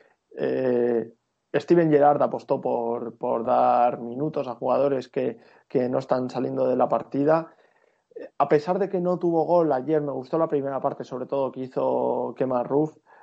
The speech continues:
eh, después del golazo que anotó ante el Standard de Lieja en el tiempo de descuento desde el centro del campo. Me parece que ayer tuvo alguna ocasión, eh, interesante, pero al final tuvo que ser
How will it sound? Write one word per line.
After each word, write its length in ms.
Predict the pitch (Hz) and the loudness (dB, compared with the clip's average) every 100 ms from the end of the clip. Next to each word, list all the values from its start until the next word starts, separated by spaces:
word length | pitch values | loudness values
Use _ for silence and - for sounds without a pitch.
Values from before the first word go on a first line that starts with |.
| - | -4
eh, 340 | 143 127 120 123 | 2 4 4 2
después 360 | 120 - 147 | -2 2 4
del 160 | 147 147 | 4 4
golazo 440 | 127 127 143 131 | 4 2 2 -2
que 80 | 117 | -4
anotó 380 | 117 117 117 131 | -6 -6 -4 -2
ante 180 | 123 123 | -2 -6
el 80 | 120 | -8
Standard 380 | - 131 127 123 | -6 -4 -4 -4
de 100 | 120 | -2
Lieja 480 | 131 131 127 120 | -4 -2 -2 -2
en 220 | 123 123 123 | -4 -6 -8
el 100 | 120 | -4
tiempo 260 | 131 131 | 0 0
de 60 | 127 | 0
descuento 440 | 117 - 135 131 | -2 -2 -2 -2
desde 140 | 120 117 | 0 -2
el 100 | 117 | -2
centro 300 | 135 131 127 | -4 0 0
del 120 | 120 | 0
campo. 320 | 131 131 127 | -2 0 -2
Me 100 | 123 | 0
parece 280 | 123 127 147 | 0 0 0
que 100 | 143 | 0
ayer 380 | 131 139 139 - - - - - _ | 2 2 2 -2 -20 -20 -20 -20 _
tuvo 200 | 160 156 | 2 6
alguna 280 | 143 143 143 | 4 4 -2
ocasión, 800 | 135 127 - 156 151 147 135 135 | -2 -6 -4 0 2 2 -2 -8
eh, 800 | - 135 131 131 131 127 127 131 - | -6 -2 -2 -2 -4 -2 -2 -4 -4
interesante, 800 | 139 135 131 123 135 135 147 | 2 2 2 0 -4 2 4
pero 240 | 147 127 123 | 4 2 2
al 100 | 113 | 0
final 280 | 131 131 135 | -2 -2 0
tuvo 260 | 143 135 | 0 -2
que 80 | 135 | -2
ser 320 | 127 135 131 | 0 0 0